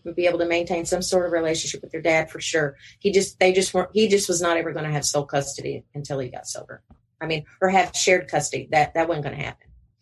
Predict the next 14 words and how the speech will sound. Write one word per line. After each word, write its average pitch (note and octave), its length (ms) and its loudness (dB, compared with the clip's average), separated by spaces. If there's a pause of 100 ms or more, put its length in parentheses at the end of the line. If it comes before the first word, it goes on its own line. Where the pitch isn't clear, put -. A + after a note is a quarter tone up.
(260)
because G#3 300 2
he, G3+ 320 2 (180)
uh, E3+ 160 -2
more, F#3+ 340 4
more G3 280 2
than F#3 160 0
once D#3+ 320 -6
put F#3 200 -2
them E3 140 -4
in D#3+ 340 -6
dangerous D#3 640 -4 (540)
situations. - 800 -8 (220)
So - 420 2
I G#3+ 400 4